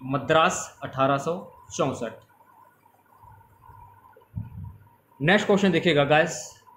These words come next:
आईएनए के युद्ध बंदियों पर मुकदमा चला, तीस हजारी अदालत दिल्ली में, लाल किला दिल्ली में, संसद दिल्ली में, गवर्नर जनरल हाउस दिल्ली में। ऑप्शन सी, संसद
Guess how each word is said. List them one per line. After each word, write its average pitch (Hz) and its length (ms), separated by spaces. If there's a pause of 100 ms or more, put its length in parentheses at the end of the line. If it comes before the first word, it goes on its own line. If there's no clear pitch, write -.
(440)
आईएनए 180 920
के 175 160
युद्ध 156 440
बंदियों 147 400
पर 147 200
मुकदमा 139 440
चला, 131 280 (440)
तीस 165 240
हजारी 156 300
अदालत 147 280
दिल्ली 135 280
में, 147 260
लाल 139 180
किला 147 220
दिल्ली 143 280
में, 151 140
संसद 147 360
दिल्ली 147 260
में, 156 240 (400)
गवर्नर 151 480
जनरल 147 340
हाउस 131 420
दिल्ली 135 320
में। 110 280 (3000)
ऑप्शन 160 320
सी, - 460 (340)
संसद 170 640